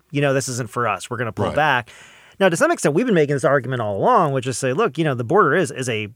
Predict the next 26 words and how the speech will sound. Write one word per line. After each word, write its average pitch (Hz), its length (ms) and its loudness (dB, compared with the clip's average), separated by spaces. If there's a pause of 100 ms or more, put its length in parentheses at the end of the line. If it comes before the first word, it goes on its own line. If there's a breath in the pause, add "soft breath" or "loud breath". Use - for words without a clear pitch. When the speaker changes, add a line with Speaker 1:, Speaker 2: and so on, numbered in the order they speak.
(140)
Speaker 1:
is 131 160 -4
a 104 120 -6
mobilizing 143 760 2
issue 139 160 -2
for 127 140 -6
Republicans, 131 520 -2
is 104 160 -10
incredibly 147 720 0
valuable. 143 540 0
I 98 80 -8
mean, 120 220 -6 (220 loud breath)
you 147 100 -2
Speaker 2:
Yeah. 160 40 4
Speaker 1:
really 185 200 6
have 156 100 2
to, 139 140 2
well, 120 100 -6
kinda 139 220 -2
come 127 120 -4
around 131 220 0
to 147 60 0
this. 110 120 -4 (520 soft breath)
Ask 143 340 2
yourself 139 460 0
whether 131 340 0
it's, 110 140 -8